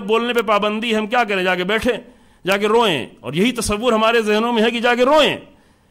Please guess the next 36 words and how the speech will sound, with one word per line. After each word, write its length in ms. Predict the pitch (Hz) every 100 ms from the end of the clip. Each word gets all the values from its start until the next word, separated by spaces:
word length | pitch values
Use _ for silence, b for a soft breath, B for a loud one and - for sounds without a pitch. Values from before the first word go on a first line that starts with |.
| b
کچھ 160 | 254 254
کیا 240 | 233 285
نہیں، 180 | 294 302
روتے 340 | 277 285 320 311
رہے۔ 240 | 262 147 - _ _
اللہ 480 | 160 180 226 226 175 190
اکبر! 420 | 175 175 170 151 123 - -
ایک 280 | 208 214 196
امام 380 | 196 226 254 247
کو 140 | 240
اس 160 | 226 196
نگاہ 360 | 196 214 247 208
سے 100 | 202
دیکھنا۔ 360 | 170 139 127 95 - b b b
تو 80 | 214
امام 300 | 214 240 277
نے 120 | 269
کیا 180 | 262 294
کیا؟ 320 | 262 254 233 180 - B B -
کہا 220 | 269 285
کہ 80 | 277 226 - - 120
دین 300 | 285 339 320
کو 120 | 330
بھی 120 | 311
بچانا 520 | 285 285 269 294 294 262
ہے 220 | 294 311 311 302 b b b
اور 140 | - 233 233
کربلا 420 | 240 240 269 302 302
کو 80 | 294
بھی 100 | 302
پورے 200 | 269 294
عالم 280 | 277 262 269
اسلام 500 | 269 - 277 339 359
تک 160 | 349 320
پہنچانا 520 | 311 302 269 226 165
ہے، 100 | 120